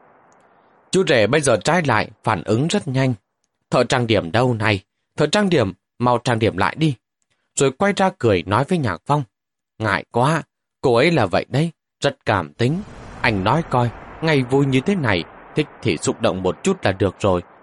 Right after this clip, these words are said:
lại còn khóc nữa, đúng thật là." Vừa nói vừa săn sóc, lấy khăn tay ra lau nước mắt cho Miêu Miêu. Chỉ trong chốc lát, bên cạnh đã có không ít người dừng lại.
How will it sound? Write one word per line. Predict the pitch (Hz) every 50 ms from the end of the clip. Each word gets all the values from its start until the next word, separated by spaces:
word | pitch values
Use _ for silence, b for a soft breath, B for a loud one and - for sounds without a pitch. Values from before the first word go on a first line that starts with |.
| - -
lại | 120 127
còn | 117 - 123 113 92 78 78
khóc | - 131 139 - -
nữa, | 120 104 123 180 190 - _ _ _ _
đúng | 104 123 131 139
thật | - - - - -
là." | 95 82 71 - _ _ _ _ _ _ _ _ _ _ _ _ _ _ _ _ _ _ _
Vừa | 139 139 135
nói | 131 127 139 170 208
vừa | 196 156 135 107 95
săn | - - 170 165 165
sóc, | - 202 208 - _ _ _ _ _
lấy | - 117 139
khăn | - - 135 123 117
tay | - 123 127 120 113 _ _ _
ra | - 120
lau | 110 113 107 98 90
nước | 92 98 139 147 156
mắt | 175 196 196 -
cho | - 127 110
Miêu | 107 110 113
Miêu. | 98 92 104 107 101 95 - _ _ _ _ _ _ _ _ _ _ -
Chỉ | - 143 127 113 110
trong | - 175 175 165
chốc | - 202 190 - -
lát, | 202 233 - _ _ _ _ _ _ _
bên | 120 123 113 110 107
cạnh | - 113 85 92 95
đã | 101 104
có | - - 165
không | - - 120 113 -
ít | 139 156 - -
người | 107 101 95 80 -
dừng | - 110 92 80 71
lại. | 76 87 87 82